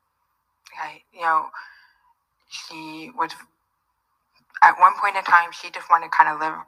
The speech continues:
her life in a hermit you know, after her husband had died. Um, but instead, she had to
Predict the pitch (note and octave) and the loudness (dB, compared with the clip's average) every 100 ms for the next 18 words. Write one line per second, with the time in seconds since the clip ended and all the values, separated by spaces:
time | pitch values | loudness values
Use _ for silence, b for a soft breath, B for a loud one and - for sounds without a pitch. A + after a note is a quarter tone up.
0 | - - D#3+ D#3 D#3 E3 - D#3 - D#3 | -10 -6 -4 0 -2 -2 -6 -4 -4 -6
1 | D#3+ - _ _ D#3 C#3+ D#3 D#3 D3+ D3+ | -12 -16 _ _ -2 2 2 0 -4 -2
2 | D#3 D#3 D3+ D#3 D#3 - D#3 D#3 C#3+ - | -2 -6 -6 -2 -2 4 4 4 0 -16
3 | B B B - - D3 D3 C#3+ D#3+ D#3+ | B B B -2 2 2 0 -2 -6 -6
4 | D#3 - D3+ D#3+ - D#3+ D#3 D3+ | -12 -6 -4 -4 -8 0 2 2